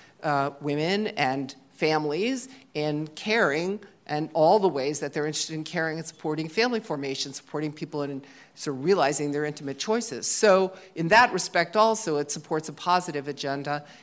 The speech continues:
And the third thing is it really supports an agenda for change because it allows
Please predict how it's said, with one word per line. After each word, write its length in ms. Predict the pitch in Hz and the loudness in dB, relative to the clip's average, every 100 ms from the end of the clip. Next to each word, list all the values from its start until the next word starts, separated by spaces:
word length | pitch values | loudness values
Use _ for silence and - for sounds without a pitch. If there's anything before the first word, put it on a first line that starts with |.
| - | -4
And 200 | 175 185 | 0 0
the 60 | |
third 320 | 208 277 262 202 | 0 0 -2 0
thing 260 | 180 156 | 0 2
is 200 | 156 156 | 0 0
it 100 | 160 | -2
really 240 | 170 160 160 | -2 -2 -2
supports 580 | 175 - 156 151 151 - | -6 -6 -4 -4 -4 -6
an 120 | 160 | -4
agenda 480 | 156 165 156 156 151 | -4 0 0 0 -2
for 180 | 147 | -4
change 600 | 143 - 196 175 160 156 - - - | -6 -2 0 2 0 -4 -10 -18 -10
because 640 | 165 - 214 196 180 170 - - - | -8 0 6 6 6 0 -10 -20 -6
it 100 | 165 | 0
allows 580 | 165 170 180 175 - | 4 6 6 4 0